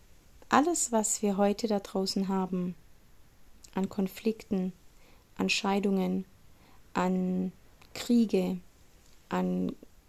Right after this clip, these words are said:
Groll, an Bewertung, an Verurteilungen, alles das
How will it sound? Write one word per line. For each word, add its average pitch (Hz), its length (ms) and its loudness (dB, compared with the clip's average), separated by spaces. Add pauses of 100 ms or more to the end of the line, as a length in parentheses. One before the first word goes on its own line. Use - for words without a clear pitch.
(520)
Groll, 208 500 2
an 180 280 0
Bewertung, 190 720 2
an 180 280 0
Verurteilungen, 185 1000 0 (1120)
alles 202 540 0 (1080)
das - 480 -2